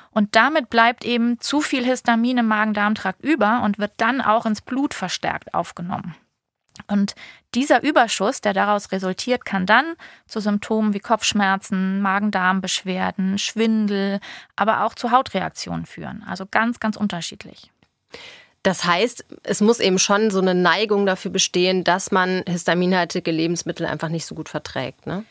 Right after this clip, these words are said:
Speaker 1: Ja, also die Menge an Histamin, die Menschen beschwerdefrei aufnehmen können, also wir sagen ja Toleranzschwelle, ist individuell ganz unterschiedlich. Und darum ist eben ein Ernährungstagebuch oder Ernährungsprotokoll hilfreich,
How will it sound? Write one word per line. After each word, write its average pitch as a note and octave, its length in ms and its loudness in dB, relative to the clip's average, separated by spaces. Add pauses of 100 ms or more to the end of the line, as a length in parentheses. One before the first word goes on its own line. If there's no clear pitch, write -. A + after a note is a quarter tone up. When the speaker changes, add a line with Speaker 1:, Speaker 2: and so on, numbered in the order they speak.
(380)
Speaker 1:
Ja, F#3+ 120 2
also G#3+ 160 2
die A3 120 -2
Menge A#3+ 340 2
an A3+ 120 0
Histamin, A#3 480 2
die A3 100 0
Menschen G#3 520 0
beschwerdefrei A#3 760 0
aufnehmen G3+ 460 2
können, B3 340 2
also F#3+ 380 0
wir G3 340 0
sagen F#3+ 320 -2
ja G3+ 120 2
Toleranzschwelle, G#3+ 960 2 (400)
ist - 180 0
individuell A#3 540 2
ganz A#3 260 4
unterschiedlich. F3+ 800 -2 (300)
Und G3 220 0
darum C4+ 460 4
ist - 300 -2
eben G#3+ 360 0
ein G3 180 0
Ernährungstagebuch G#3+ 960 0
oder G3+ 140 -2
Ernährungsprotokoll G3+ 960 0
hilfreich, A#3 680 2